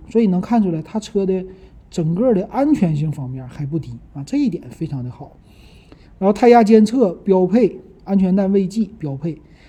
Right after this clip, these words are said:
那驻车雷达呀，它是后的驻车雷达，呃，前雷达、全系都没有。倒车影像呢，高配车型有，低配车型，最低配没有，中配有。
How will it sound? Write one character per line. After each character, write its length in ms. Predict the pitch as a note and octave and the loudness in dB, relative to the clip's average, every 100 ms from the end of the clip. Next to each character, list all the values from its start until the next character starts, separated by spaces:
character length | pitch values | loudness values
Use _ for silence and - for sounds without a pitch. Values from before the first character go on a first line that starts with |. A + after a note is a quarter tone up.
| - - | -12 -2
那 120 | B3 | 0
驻 220 | B3 E4 | 4 2
车 220 | D#4 D4+ | 4 4
雷 200 | A#3+ A3+ | 6 4
达 240 | A#3 - E3+ | 2 -4 -4
呀， 140 | F#3 | -2
它 120 | F3 | -2
是 320 | F#3+ G3 D#3 - - | 0 0 -2 -8 -16
后 380 | - E4 A3 D#3 | -2 2 2 2
的 180 | D3 D3 | -4 -8
驻 160 | - F3+ | -8 -6
车 140 | E3+ | -4
雷 160 | D#3 C#3+ | -6 -6
达， 320 | C#3+ A#2 A#2+ - - _ - - | -8 -14 -20 -20 -20 _ -20 -14
呃， 340 | C#3 C3 B2+ - | -12 -12 -14 -18
前 220 | - F#3+ G3+ | -4 2 2
雷 140 | E3 | 2
达、 280 | D3+ A#2 - | -4 -10 -18
全 220 | - D3 D3+ | -10 -6 -2
系 200 | G#3 F#3+ - | -2 -2 -4
都 100 | E3 | -4
没 160 | E3 | -4
有。 200 | E3+ G#2+ - - _ - | -4 -10 -20 -20 _ 0
倒 140 | B3 | 2
车 120 | B3 | 4
影 140 | A3 D3+ | 2 2
像 260 | G3+ G3+ | 0 0
呢， 100 | D#3 C#3+ | -2 -4
高 240 | F#3+ F#3 | 0 2
配 180 | F#3 B3 | 2 0
车 160 | D#3 D#3 | -2 -6
型 220 | C3 B2+ | -8 -10
有， 220 | C3 - - | -12 -16 -8
低 140 | F3 | -4
配 120 | F#3+ | -2
车 140 | F#3 D#3+ | -4 -6
型， 260 | C#3 C3 C#3 | -8 -12 -8
最 160 | A#3 | -2
低 160 | G3 F3+ | -2 0
配 160 | F#3+ F3+ | -2 -2
没 200 | D#3 C#3+ | -4 -8
有， 120 | D3 - | -8 -12
中 180 | - E3 | -8 -6
配 160 | E3 E3+ | -2 -4
有。 140 | - | -6